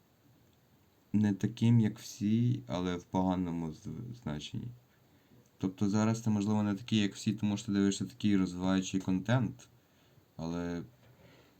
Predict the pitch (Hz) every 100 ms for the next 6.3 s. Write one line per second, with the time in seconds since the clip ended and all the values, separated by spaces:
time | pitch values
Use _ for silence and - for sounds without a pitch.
0 | _ - - 113 117 117 117 107 107 107
1 | 110 107 107 104 101 - - 104 101 101
2 | 101 98 98 101 101 98 - 95 95 95
3 | 92 92 92 92 95 92 - _ _ _
4 | _ - - - - 110 107 113 107 107
5 | 107 95 95 95 - 101 98 95 - 95
6 | 95 98 92